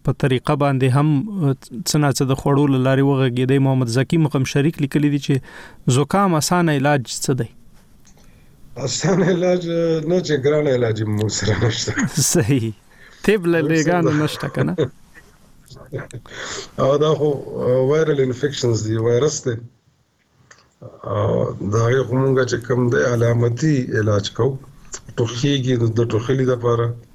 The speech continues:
Speaker 1: مهم.
Speaker 2: علاج ورکو.
Speaker 1: مهم.
Speaker 2: که تبه یې ورسره ده، تبه یې کنټرول کول علاج وکړو. که بدن کې درد دي، د هغې علاج مونږ کولی شو. خپله زکام، فلو چې ورته وایو.
Speaker 1: مهم.
Speaker 2: نو دا هم دا کرونا وایرس مختلف قسمونه وي.
Speaker 1: او.
Speaker 2: او دا چې کوم د وبا صورت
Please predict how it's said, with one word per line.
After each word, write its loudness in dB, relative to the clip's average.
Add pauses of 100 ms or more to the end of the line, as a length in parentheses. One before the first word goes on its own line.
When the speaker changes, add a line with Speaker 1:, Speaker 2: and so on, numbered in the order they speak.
(100)
Speaker 1:
مهم. 4
Speaker 2:
علاج 0
ورکو. -2 (240)
Speaker 1:
مهم. 2
Speaker 2:
که -2
تبه 0
یې 0
ورسره 0
ده، 0
تبه 2
یې -4
کنټرول -2
کول 2
علاج 0
وکړو. -2
که 2
بدن 0
کې 0
درد 0
دي، 2
د 0
هغې 2
علاج -2
مونږ -4
کولی 0
شو. -4 (640)
خپله 2
زکام، 0
فلو 0
چې -2
ورته 0
وایو. 2 (340)
Speaker 1:
مهم. 2 (480)
Speaker 2:
نو -2
دا 2
هم 4
دا 2
کرونا 2
وایرس 0
مختلف -2
قسمونه 2
وي. -2 (580)
Speaker 1:
او. 2
Speaker 2:
او -6
دا 0
چې -2
کوم 0
د 2
وبا 2
صورت 0